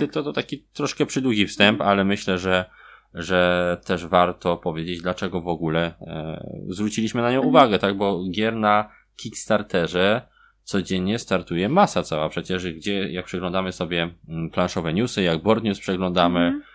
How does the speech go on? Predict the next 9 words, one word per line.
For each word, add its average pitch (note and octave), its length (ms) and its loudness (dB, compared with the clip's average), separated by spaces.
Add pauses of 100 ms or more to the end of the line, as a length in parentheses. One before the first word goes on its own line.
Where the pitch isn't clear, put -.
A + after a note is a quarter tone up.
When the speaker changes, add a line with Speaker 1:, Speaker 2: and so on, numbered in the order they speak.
(380)
Speaker 2:
no - 200 -2
to C3 180 -2
tam - 360 -4
cały D3 320 -2
czas - 240 -2
są B2+ 120 -6
jakieś F#2+ 280 -2
jednak, F#2+ 420 0
e, - 20 -2